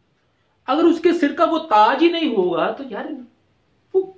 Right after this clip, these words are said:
एम्प्रेस कैसे कहलाएगी? तो क्या फर्क होगा उसके अंदर, एक आम लौंडिया के अंदर और एक रानी के अंदर, महारानी के अंदर, एक क्वीन के अंदर? आपके लिए दुपट्टा आपका सिर का ताज है। अगर आप अपने सिर के ताज को ही नहीं संभाल सकते हो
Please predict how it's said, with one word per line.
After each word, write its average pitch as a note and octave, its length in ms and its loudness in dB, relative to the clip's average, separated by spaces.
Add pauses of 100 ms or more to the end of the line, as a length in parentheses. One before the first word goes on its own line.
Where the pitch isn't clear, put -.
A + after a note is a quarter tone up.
(300)
एम्प्रेस D#4+ 300 -6
कैसे B3 220 -6
कहलाएगी? D3+ 340 -4
तो - 1700 -20
क्या C#4+ 140 2
फर्क C#4 280 2
होगा E3 200 -2
उसके C#3+ 260 -12
अंदर, B2 240 -16 (540)
एक E3 260 -10 (300)
आम D#3+ 260 0
लौंडिया D#3 480 -2
के E3+ 80 -2
अंदर D#3+ 200 -6
और D#3 180 -2
एक D#3+ 220 -8
रानी D3 280 -10
के E3+ 120 -12
अंदर, D#3 140 -16
महारानी D3+ 460 -14
के E3+ 100 -18
अंदर, D#3 140 -14
एक E3+ 140 -10
क्वीन C#4 280 -2
के C4+ 80 0
अंदर? G#3 280 -2 (680)
आपके B3 420 -4
लिए A3 120 -8
दुपट्टा - 420 -6
आपका C3 520 -6 (140)
सिर C#3+ 240 -16
का C#3+ 60 -12
ताज A#2+ 500 -16
है। A2+ 80 -20 (880)
अगर B2+ 200 -16
आप B2+ 140 -2
अपने C#3 200 -12
सिर C#3+ 160 -10
के C3+ 100 -10
ताज A#2+ 360 -12
को E3 120 -10
ही E3 100 -6
नहीं D#3+ 120 -10
संभाल C3+ 360 -14
सकते - 400 -14
हो A2+ 180 -16